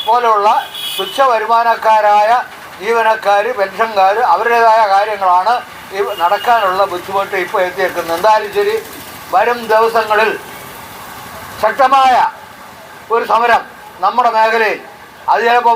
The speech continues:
വാട്ടർ അതോറിറ്റി ഹെഡ് ഓഫീസ് മാത്രം വിരോധിച്ചാൽ പോരാ എന്നുള്ള അഭിപ്രായമാണ് ഒരു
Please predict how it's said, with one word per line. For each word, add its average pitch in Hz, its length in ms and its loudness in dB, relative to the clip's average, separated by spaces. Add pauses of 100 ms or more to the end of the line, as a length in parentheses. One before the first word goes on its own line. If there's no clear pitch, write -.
വാട്ടർ 214 260 2
അതോറിറ്റി 247 280 0 (300)
ഹെഡ് 196 220 0
ഓഫീസ് 240 360 -4
മാത്രം 240 360 2
വിരോധിച്ചാൽ 240 480 2 (140)
പോരാ 247 300 2 (300)
എന്നുള്ള 240 320 0
അഭിപ്രായമാണ് 233 460 2 (480)
ഒരു 220 100 2